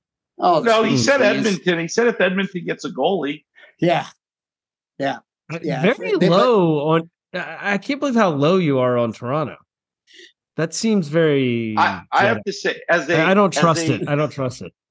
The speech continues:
Speaker 2: as a person of a certain age, there would be something sort of romantic about Edmonton winning the cup
Speaker 1: Yeah.
Speaker 2: because I'm really not sure what Edmonton has to offer the universe other
Speaker 1: Nothing.
Speaker 2: than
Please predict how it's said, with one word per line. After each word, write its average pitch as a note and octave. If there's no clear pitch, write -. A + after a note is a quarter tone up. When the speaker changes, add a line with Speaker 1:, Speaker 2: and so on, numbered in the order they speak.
Speaker 2:
as D#3+
a E3+
person B3
of A3
a F#3
certain D#3
age, A2+
there D3+
would D3+
be D3+
something G3
sort D#3
of B2
romantic B2
about G2+
Edmonton G2+
winning A2+
the G2
cup -
Speaker 1:
Yeah. F#3
Speaker 2:
because C3+
I'm D#3
really A3
not F3+
sure D3+
what C3+
Edmonton B2+
has A#2
to -
offer A2+
the A#2
universe C3
other C#3+
Speaker 1:
Nothing. C3+
Speaker 2:
than A#2